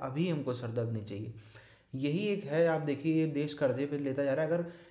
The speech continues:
ये बैठ के दस मिनट भी सोचेंगे ना, पाकिस्तान की कोई भी सरकार वाला दस मिनट भी सोचेगा तो उसको कम से कम समझ में आएगा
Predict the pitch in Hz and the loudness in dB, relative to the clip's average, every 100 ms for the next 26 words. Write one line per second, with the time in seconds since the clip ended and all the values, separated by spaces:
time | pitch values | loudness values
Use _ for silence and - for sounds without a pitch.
0 | _ 131 175 156 156 165 180 190 180 - | _ -4 -2 2 2 0 -2 -2 -4 -8
1 | - 123 175 180 175 185 180 180 147 135 | -12 2 2 2 0 2 2 0 0 -2
2 | 160 160 156 208 113 - - - _ _ | -2 -2 0 -2 -4 -10 -20 -20 _ _
3 | - 135 135 135 151 156 156 147 147 139 | 0 0 0 -4 -2 -2 0 2 2 -2
4 | - 139 139 156 151 165 165 156 165 165 | 2 2 4 2 2 2 2 -2 -2 0
5 | 175 156 123 139 135 180 185 160 - 165 | -2 -2 0 2 4 2 2 -2 -2 0
6 | 156 - 175 170 139 147 147 127 135 117 | 0 0 -4 -4 -4 -4 -4 -2 -2 -2